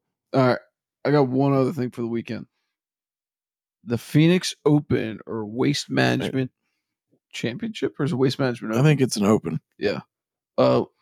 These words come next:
Speaker 1: one golf event that I really wanna make it to on my list.
Speaker 2: Yeah.
Speaker 1: Everybody just gets wasted, and it looks like a great time. Uh, but I think Scotty Scheffler is gonna get back on the horse here. He's plus five hundred to win on the weekend.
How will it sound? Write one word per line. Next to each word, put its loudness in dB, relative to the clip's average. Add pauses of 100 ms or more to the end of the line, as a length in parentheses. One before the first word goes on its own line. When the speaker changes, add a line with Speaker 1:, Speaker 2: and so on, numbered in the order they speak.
(1040)
Speaker 1:
one 2
golf 4
event 0
that 2
I 4
really 2
wanna -4
make -8
it -20
to -12
on -14
my -16
list. -14
Speaker 2:
Yeah. 2
Speaker 1:
Everybody 2
just -4
gets -6 (100)
wasted, -2 (480)
and -2
it 0
looks 0
like -2
a -4
great -4
time. -4 (800)
Uh, 4
but 2
I 4
think 2 (720)
Scotty 0
Scheffler -2
is -2
gonna 2 (680)
get 0
back 2
on -2
the -2
horse 0
here. -2
He's -10
plus 0
five 0
hundred -4
to -18
win -6
on -4
the -8
weekend. -6